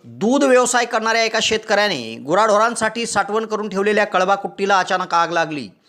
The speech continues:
या आगीत तब्बल साडेचार लाखाची कळबा कुट्टी जळून खाक झाली आहे. नगरपालिकेच्या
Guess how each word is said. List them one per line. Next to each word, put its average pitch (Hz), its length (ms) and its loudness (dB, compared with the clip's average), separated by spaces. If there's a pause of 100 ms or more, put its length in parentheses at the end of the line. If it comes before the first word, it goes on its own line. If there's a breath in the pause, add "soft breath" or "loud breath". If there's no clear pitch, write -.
(220 soft breath)
या 160 200 2
आगीत 180 280 -2 (120)
तब्बल 196 220 -4
साडेचार 208 760 0
लाखाची 202 460 -4
कळबा 196 360 2
कुट्टी 208 340 -6
जळून 196 300 2
खाक 175 180 0
झाली 175 280 -2
आहे. 220 340 4 (560 soft breath)
नगरपालिकेच्या 226 720 2